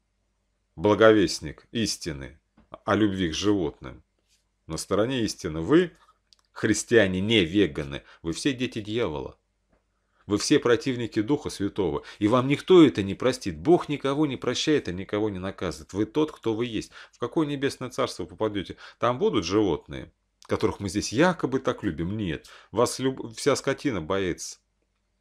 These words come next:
Вы кровожадные убийцы, не способные совладать с похотью чрева и своего, своей гортани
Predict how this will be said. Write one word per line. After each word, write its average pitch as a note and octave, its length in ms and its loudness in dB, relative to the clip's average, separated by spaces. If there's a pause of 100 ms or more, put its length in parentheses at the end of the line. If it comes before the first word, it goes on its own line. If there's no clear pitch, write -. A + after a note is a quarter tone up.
(2500)
Вы B2 160 2
кровожадные A2 680 2
убийцы, G#2 600 -4
не G#2 180 -8
способные G2+ 640 4
совладать G2 580 0
с - 40 -14
похотью G2+ 460 -4
чрева A2+ 540 0 (400)
и E2+ 640 0 (320)
своего, F#2+ 580 0
своей G2 320 -2
гортани F#2 680 -2